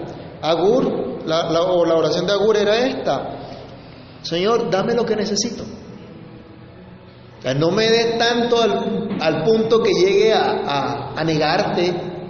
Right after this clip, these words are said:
pero tampoco que al faltarme me desespere de tal manera y peque también contra ti robando. Bueno, esto es una justificación entonces que el pobre puede robar. <laughs>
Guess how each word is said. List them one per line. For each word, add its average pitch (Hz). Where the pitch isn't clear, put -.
pero 151
tampoco 160
que 131
al 131
faltarme 170
me 147
desespere 135
de 160
tal 165
manera 175
y 170
peque 170
también 165
contra 170
ti 175
robando. 262
Bueno, 180
esto 190
es 202
una 208
justificación 180
entonces 190
que 190
el 156
pobre 180
puede 190
robar. 180
<laughs> 311